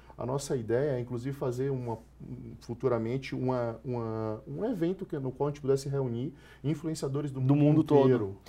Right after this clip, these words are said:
Speaker 2: E o que
Speaker 1: É.
Speaker 2: você sente de, eh, eh, o que você sente de diferença, assim, ou, ah, quais são as, acho que nem dificuldades, né? Eu, eu, eu vou dar um exemplo, porque eu tenho um negócio na China, e aí eu, desde dois mil e dezesseis, né? A gente tá em dois mil e vinte, então são cinco anos lidando com o chinês e tal,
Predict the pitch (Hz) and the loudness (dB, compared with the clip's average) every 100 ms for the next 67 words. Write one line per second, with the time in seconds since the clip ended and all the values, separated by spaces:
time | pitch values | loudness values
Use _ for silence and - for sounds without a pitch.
0 | - 101 101 95 262 247 226 175 185 151 | -12 -6 -4 -2 -2 -2 -4 -2 -2 0
1 | 139 123 131 117 107 - - - 214 - | -2 0 2 2 0 -4 -6 -2 -2 -2
2 | 139 160 170 151 139 143 160 143 131 147 | -4 -2 0 2 2 2 0 -4 -6 -2
3 | 151 143 135 - - - 131 131 127 120 | 2 2 2 -10 -8 -2 0 4 2 2
4 | 147 139 170 202 202 - - - - - | 0 2 2 4 4 2 -6 -14 -8 -6
5 | 330 262 302 - 359 320 202 196 151 131 | -2 -2 -2 -2 0 6 8 8 8 2
6 | 139 139 156 165 156 160 151 151 185 226 | 2 4 2 4 2 2 2 4 6 6
7 | 170 165 180 160 - 151 147 - - - | 6 4 2 -2 0 0 0 -6 -12 0
8 | 151 151 147 160 143 - 156 170 143 - | 2 8 6 8 2 2 0 0 0 -8
9 | - - 131 139 135 143 151 147 143 139 | -20 -8 2 4 6 6 6 6 4 -2
10 | _ 151 160 143 156 156 160 139 165 160 | _ 0 2 2 2 2 2 4 2 2
11 | 127 110 95 104 107 - 117 120 131 143 | 0 0 0 -6 -8 -8 -6 -4 -2 -4
12 | 113 95 - 110 143 139 - 175 160 147 | -6 -10 -10 -10 -10 -10 -6 -4 2 2
13 | 151 143 139 123 127 123 117 - 147 143 | 2 0 2 2 0 -2 -6 -8 -8 -6
14 | 156 127 131 135 | -6 -4 -2 -2